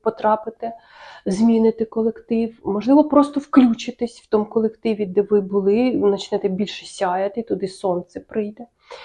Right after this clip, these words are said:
Е, наприклад, е, там нових друзів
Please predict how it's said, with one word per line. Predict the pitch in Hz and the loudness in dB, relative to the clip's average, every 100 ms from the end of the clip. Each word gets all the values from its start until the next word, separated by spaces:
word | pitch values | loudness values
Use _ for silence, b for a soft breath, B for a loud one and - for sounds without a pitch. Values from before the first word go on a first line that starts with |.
| B B B | B B B
Е, | 185 196 190 190 185 180 180 175 | -4 -2 -2 -2 -2 -2 -2 2
наприклад, | 185 196 190 196 214 233 240 247 247 - 240 | 4 4 2 -2 -2 -2 2 2 2 -4 0
е, | 226 226 220 | 2 2 0
там | 220 196 | 0 2
нових | 214 247 233 | 6 6 4
друзів | 202 202 196 190 214 - | 0 0 -4 -4 -8 -8